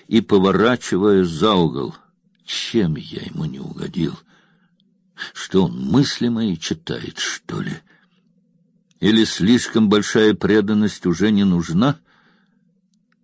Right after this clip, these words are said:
Кто меня сдал? Кабулов, Мешек? Из какого подразделения эти двое?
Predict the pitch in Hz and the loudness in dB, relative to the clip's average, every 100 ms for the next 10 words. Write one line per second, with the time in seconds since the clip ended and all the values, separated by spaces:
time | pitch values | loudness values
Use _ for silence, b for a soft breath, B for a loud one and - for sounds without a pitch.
0 | _ _ _ _ _ _ _ - - - | _ _ _ _ _ _ _ -14 -10 -8
1 | 50 50 - - - - - - _ _ | -6 -8 -8 -14 -10 -8 -6 -10 _ _
2 | _ _ _ _ _ _ _ _ _ _ | _ _ _ _ _ _ _ _ _ _
3 | _ _ _ _ _ - - - 98 110 | _ _ _ _ _ -10 -8 -2 0 2
4 | 101 95 - _ _ _ _ _ _ _ | 0 -2 -12 _ _ _ _ _ _ _
5 | B B B B B 80 98 113 120 113 | B B B B B 4 6 6 4 0
6 | - - - _ _ _ _ _ _ _ | -6 -16 -20 _ _ _ _ _ _ _
7 | _ _ _ _ _ B B 73 - - | _ _ _ _ _ B B -10 -8 -6
8 | 80 92 92 87 87 90 80 90 104 92 | -2 0 0 0 -4 -4 -2 -2 0 0
9 | 90 80 82 85 78 76 - - | 0 -4 -8 -8 -6 -8 -8 -14